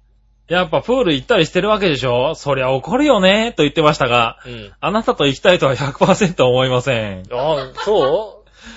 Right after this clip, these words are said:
Speaker 1: 笑いのお姉さんと二人の世界の話です。
Speaker 2: うん。
Speaker 1: どうでもいいです。局長も気にしてないようなので、これからも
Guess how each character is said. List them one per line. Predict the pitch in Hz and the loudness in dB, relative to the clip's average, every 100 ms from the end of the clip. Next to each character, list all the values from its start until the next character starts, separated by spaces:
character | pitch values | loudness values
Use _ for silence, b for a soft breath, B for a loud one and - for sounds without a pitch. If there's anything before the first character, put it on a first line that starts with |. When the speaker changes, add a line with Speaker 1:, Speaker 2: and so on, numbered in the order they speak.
| B - | B 0
Speaker 1:
笑 | 160 254 | 4 4
い | |
の | 277 277 | 2 2
お | |
姉 | 277 254 | 2 2
さ | 185 | -2
ん | 135 | -4
と | 127 | -4
二 | 226 | -2
人 | 254 | 0
の | 196 | 0
世 | 180 | 0
界 | 170 165 | 0 -2
の | 127 | 0
話 | 127 139 | -2 -2
で | 131 113 | -4 -10
す。 | - _ - | -12 _ -16
Speaker 2:
う | 135 | -12
ん。 | 120 92 | -12 -12
Speaker 1:
ど | 120 196 | -4 0
う | |
で | 233 | 2
も | 247 277 | 4 2
い | |
い | |
で | 233 147 | 0 -4
す。 | - _ _ _ | -6 _ _ _
局 | 170 170 | -6 0
長 | 254 | 0
も | 254 | 0
気 | 247 262 | -2 -8
に | 254 | -8
し | |
て | - | -6
な | 269 | -2
い | 262 | 0
よ | 180 | 2
う | |
な | 139 | 0
の | 123 | 0
で、 | 139 127 | -2 -2
こ | 160 | -4
れ | 196 | -2
か | 240 | 0
ら | 247 | 0
も | 208 208 170 | 2 0 0